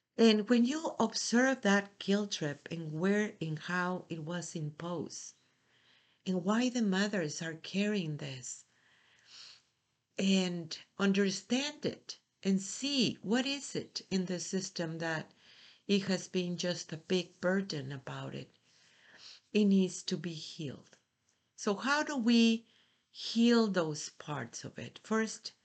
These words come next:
of course, you need to realize it.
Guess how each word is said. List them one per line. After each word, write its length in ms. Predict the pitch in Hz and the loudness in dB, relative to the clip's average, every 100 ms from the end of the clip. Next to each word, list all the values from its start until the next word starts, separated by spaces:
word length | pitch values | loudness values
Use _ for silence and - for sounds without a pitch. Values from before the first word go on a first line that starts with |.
| _ _ _ - _ _ _ - | _ _ _ -20 _ _ _ -6
of 220 | 202 196 | -6 -6
course, 280 | - 226 220 | 0 2 4
you 80 | 196 | 2
need 180 | 180 180 | 0 0
to 100 | 185 | -4
realize 560 | 175 170 165 170 156 - | -4 -4 -4 -6 -6 -12
it. 280 | - - | -12 -18